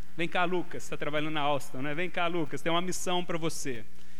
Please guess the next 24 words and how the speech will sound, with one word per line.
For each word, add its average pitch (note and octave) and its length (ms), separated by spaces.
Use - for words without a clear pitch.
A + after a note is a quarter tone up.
E D#3+ 80
um D#3 40
dia F#3+ 140
seu G3+ 120
chefe G3+ 320
te - 80
chama G3+ 300
e - 20
fala, F3+ 220
"Eu - 20
tenho G3+ 240
um, G3 220
uma G3 160
missão G3+ 420
pra E3+ 100
você." C#3 400
A D#3 80
gente A3+ 180
tem C#4 100
uma C#4 120
filial E3 720
da C#3 140
nossa C#3+ 220
empresa, B2+ 500